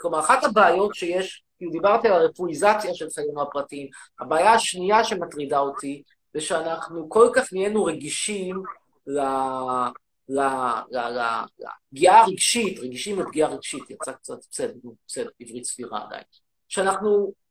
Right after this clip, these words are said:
כך פוליטיקלי קורקט, שחס וחלילה אסור לומר משהו רע על האתיופים, ואסור לומר משהו רע על שמנים,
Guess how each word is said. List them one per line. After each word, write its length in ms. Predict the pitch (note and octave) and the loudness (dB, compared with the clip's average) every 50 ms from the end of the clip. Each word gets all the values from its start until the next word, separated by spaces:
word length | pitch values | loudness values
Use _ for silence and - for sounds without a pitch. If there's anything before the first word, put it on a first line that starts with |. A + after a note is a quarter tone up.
| - | 2
כך 120 | B3 B3+ B3+ - | 2 2 4 4
פוליטיקלי 440 | C4 C4 C4 B3+ C4 B3 B3 A#3 A#3 | 2 2 2 0 2 6 6 6 6
קורקט, 300 | - B3 B3 B3 A#3 A#3 | 6 6 6 6 6 4
שחס 260 | - - - A#3 A#3+ G#3 G#3+ | 0 2 4 4 4 4 2
וחלילה 520 | G#3+ - G#3+ G#3 G#3+ A3+ A3 G3+ E3 D3+ | -2 -2 -2 0 0 2 4 4 4 4
אסור 280 | D#3 - - A3+ A3 G#3+ | 4 2 0 0 0 0
לומר 500 | G#3 G3 F#3+ G3 G3+ G#3 G#3 - - - - - - _ _ _ - | 0 0 2 2 2 2 2 0 -2 -4 -8 -12 -18 _ _ _ 0
משהו 360 | E3+ F#3+ F#3+ G3 - G3+ F#3 | 0 0 0 2 -2 0 2
רע 120 | F#3 G3 G3 | 4 6 6
על 80 | G3 | 6
האתיופים, 680 | F#3+ F3 F3 F3+ - A3+ A3 G#3+ G#3+ G#3+ - C#3+ C3 B2+ | 6 4 2 2 4 4 4 4 4 2 -4 -6 -6 -2
ואסור 300 | C3+ C#3 - - G3 G3 F#3+ | -2 -2 -2 -2 -4 -4 -2
לומר 360 | F#3+ F#3+ F#3+ F#3 F#3+ F#3 F3+ | -2 0 4 4 4 4 4
משהו 340 | F#3 F#3+ F#3 - - F3+ E3+ | 2 0 0 -2 -6 -4 4
רע 180 | F3+ F#3 F#3+ F#3 | 6 6 6 6
על 120 | F3+ F3+ | 4 0
שמנים, 400 | F3+ - - G#3 A#3 D4 D4+ D4 | -4 -4 -6 -4 -4 -4 -4 -6